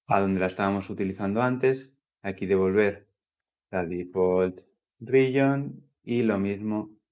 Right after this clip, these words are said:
aquí abajo. Sería una forma un poco más limpia de hacer esto en vez de repetir esa constante por todas partes.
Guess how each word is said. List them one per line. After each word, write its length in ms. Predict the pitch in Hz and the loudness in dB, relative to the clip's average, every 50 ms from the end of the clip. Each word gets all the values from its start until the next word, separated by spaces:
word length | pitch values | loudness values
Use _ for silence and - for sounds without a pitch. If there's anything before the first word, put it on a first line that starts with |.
| _ _ - | _ _ -6
aquí 260 | - 98 98 - 107 | -6 -4 -2 0 2
abajo. 360 | 90 85 85 82 - - - _ _ _ _ _ _ _ _ _ _ _ _ _ _ _ _ _ _ _ | 2 0 0 -4 -10 -16 -20 _ _ _ _ _ _ _ _ _ _ _ _ _ _ _ _ _ _ _
Sería 220 | - 110 101 98 | -4 -2 0 2
una 140 | 101 101 98 | 2 0 0
forma 260 | - 117 107 107 107 | 0 0 0 2 2
un 120 | 107 104 | 0 0
poco 280 | 95 107 104 104 - 110 | 2 2 2 2 2 0
más 220 | 104 101 101 98 | 0 0 -2 -2
limpia 360 | - 104 104 104 101 107 113 107 | -2 -4 -4 -2 0 2 2 2
de 80 | 101 | 2
hacer 240 | 92 - - 98 95 | 0 0 0 0 0
esto 260 | 98 95 - - 110 | 0 -2 0 0 0
en 100 | 110 101 | 2 2
vez 120 | 95 98 98 | 4 4 4
de 60 | 98 | 4
repetir 600 | 98 101 98 98 98 95 - 104 101 98 - _ _ _ _ _ _ | 4 2 0 0 0 -2 0 -2 -2 -2 -6 _ _ _ _ _ _
esa 460 | - - 101 - - 107 101 98 95 95 | -6 -6 -6 -4 -2 -2 0 0 0 0
constante 520 | - 104 101 95 - - 101 98 95 110 | -2 -4 -6 -6 -6 -6 -4 -2 -2 -2
por 180 | 95 98 98 - | 0 0 -2 0
todas 240 | - 95 90 85 85 | 0 0 0 -2 -2
partes. 540 | - 85 82 - - 80 - - - _ | -6 -8 -8 -8 -12 -20 -20 -20 -20 _